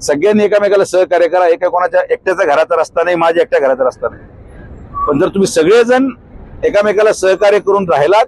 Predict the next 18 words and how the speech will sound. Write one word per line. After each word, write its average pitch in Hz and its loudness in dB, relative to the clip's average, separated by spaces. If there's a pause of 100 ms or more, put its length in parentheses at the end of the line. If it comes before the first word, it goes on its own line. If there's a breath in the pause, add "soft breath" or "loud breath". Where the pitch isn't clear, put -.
(180)
तर 226 0
रस्ता 196 -2
लवकर 160 0
पूर्ण 208 -2
होईल 254 0 (380)
आणि 170 0 (260)
येणाऱ्या 190 2
जाणाऱ्याची 185 0
गैरसोय 165 0
होणार 160 0
नाही, 185 -2
ही 214 0
आपल्या 165 0
चॅनलच्या 160 2
वतीने 165 -2
नम्र 156 2
विनंती 151 0
करतो. 190 0